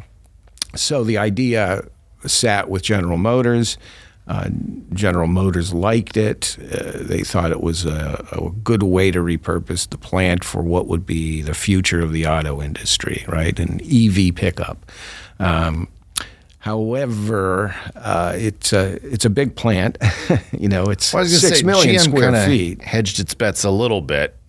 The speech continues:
Speaker 2: um, with leaving some, some, some, giving itself a little leeway to perhaps purchase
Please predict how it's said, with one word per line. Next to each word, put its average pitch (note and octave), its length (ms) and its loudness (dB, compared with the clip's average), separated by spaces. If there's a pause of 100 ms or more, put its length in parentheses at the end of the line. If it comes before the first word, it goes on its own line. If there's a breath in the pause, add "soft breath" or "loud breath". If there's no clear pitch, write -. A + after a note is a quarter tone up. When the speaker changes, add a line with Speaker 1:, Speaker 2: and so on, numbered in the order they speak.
Speaker 2:
um, D#2+ 480 0 (320)
with - 380 -4
leaving D#2 540 2 (600)
some, E2 480 0
some, E2 440 0 (320 loud breath)
some, - 260 -4
giving A#2+ 320 -2
itself G#2 320 -2
a - 20 -4
little G2+ 240 2
leeway F#2 460 0
to - 100 -10
perhaps D#2+ 440 -4
purchase - 680 0